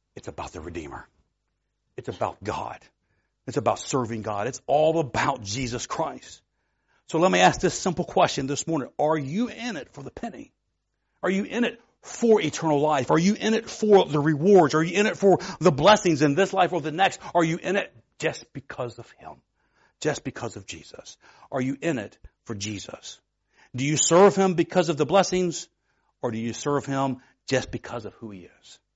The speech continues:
Is your Christian life all about what's in it for me, or are you serving Him? You know, sometimes I think it's a fine line,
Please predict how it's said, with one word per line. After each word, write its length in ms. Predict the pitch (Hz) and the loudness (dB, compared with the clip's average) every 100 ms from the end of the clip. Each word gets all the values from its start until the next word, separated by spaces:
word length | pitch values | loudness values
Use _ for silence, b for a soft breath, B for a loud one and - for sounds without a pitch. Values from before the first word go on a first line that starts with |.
| _ _ _ _ _ _ b b b | _ _ _ _ _ _ b b b
Is 200 | 170 120 | 0 4
your 120 | 185 | 4
Christian 440 | - 202 185 180 | 4 0 2 0
life 280 | 156 160 180 - | 2 2 0 4
all 280 | 143 170 180 | 6 8 8
about 300 | 151 160 160 | 4 2 4
what's 200 | 151 151 | 0 0
in 140 | 165 | -6
it 100 | 180 | -4
for 120 | 151 | -2
me, 380 | 139 147 190 180 - _ _ _ _ _ _ _ _ _ _ _ - | -2 -2 -6 -8 -14 _ _ _ _ _ _ _ _ _ _ _ -8
or 120 | 110 | -6
are 80 | 98 | -6
you 80 | |
serving 480 | 85 - 160 127 104 | -8 -6 -4 -4 -6
Him? 300 | 85 90 95 _ _ _ _ _ _ _ _ _ _ _ _ - | -12 -18 -20 _ _ _ _ _ _ _ _ _ _ _ _ -4
You 40 | |
know, 40 | 139 | 0
sometimes 380 | 175 170 156 | 2 4 4
I 60 | 143 | 4
think 140 | 165 | 2
it's 80 | 139 | 0
a 60 | 131 | -4
fine 380 | - 156 160 143 | -2 0 2 2
line, 460 | 151 127 95 82 | 2 0 -4 -12